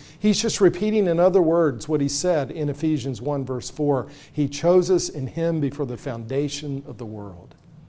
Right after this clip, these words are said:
Of this I am certain. And this truth gives me assurance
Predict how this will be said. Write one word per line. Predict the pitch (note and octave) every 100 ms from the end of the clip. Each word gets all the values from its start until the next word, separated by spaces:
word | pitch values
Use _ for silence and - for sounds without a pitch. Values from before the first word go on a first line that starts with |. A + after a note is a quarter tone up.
| - - - - - - - - - - -
Of | G3 A#3 G#3 C#3+
this | G#3 G#3 - -
I | F3+ F#3+ F#3+
am | G#3 F#3 F3
certain. | - - G3+ G#3 G3+ A2+ G2+ - - - - - - - - - - - - - - - - - -
And | E3+
this | D#3 C#4+ -
truth | - C#4+ C#4 -
gives | A3+ D4+ -
me | A3 F#3 D3+ - - - - - - -
assurance | F3 - - E4 E4 C#3 - - - -